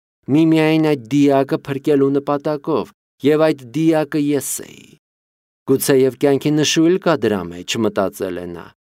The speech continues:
"ես պիտի վտանգեմ իմ կյանքը այդ ողորմելի կայծի համար"։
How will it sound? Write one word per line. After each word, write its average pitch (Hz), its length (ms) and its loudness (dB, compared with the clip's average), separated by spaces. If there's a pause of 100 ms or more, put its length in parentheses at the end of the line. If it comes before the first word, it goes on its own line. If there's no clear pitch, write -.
(100)
"ես 147 280 2
պիտի 160 300 0
վտանգեմ 156 680 0
իմ 147 140 0
կյանքը 107 420 -2
այդ 98 180 -2
ողորմելի 92 720 -2
կայծի 87 540 -10
համար"։ 87 500 -18